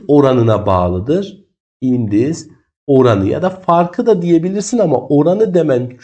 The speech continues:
çok daha güzel olur. Oranı ile nasıldır? Doğru orantılıdır. O zaman yine şöyle diyelim. Ortamların kırıcılık indis oranı artarsa, artarsa yine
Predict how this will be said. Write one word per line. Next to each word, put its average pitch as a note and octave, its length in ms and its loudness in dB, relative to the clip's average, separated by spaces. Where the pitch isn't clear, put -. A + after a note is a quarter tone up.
çok G#3+ 300 0
daha C3 200 -4
güzel G2+ 300 -2
olur. B2 280 -2
Oranı E3 440 0
ile D#3 500 -2
nasıldır? D#3 840 -2
Doğru C3 320 2
orantılıdır. G2+ 800 -2
O F#3+ 120 -2
zaman E3+ 300 0
yine D#3+ 240 0
şöyle C#3+ 380 -2
diyelim. G#2 460 -2
Ortamların D#3 720 -2
kırıcılık D3+ 600 -4
indis D3+ 420 -2
oranı F#2 460 -2
artarsa, D#3 840 -4
artarsa G2+ 760 -8
yine D#3 500 0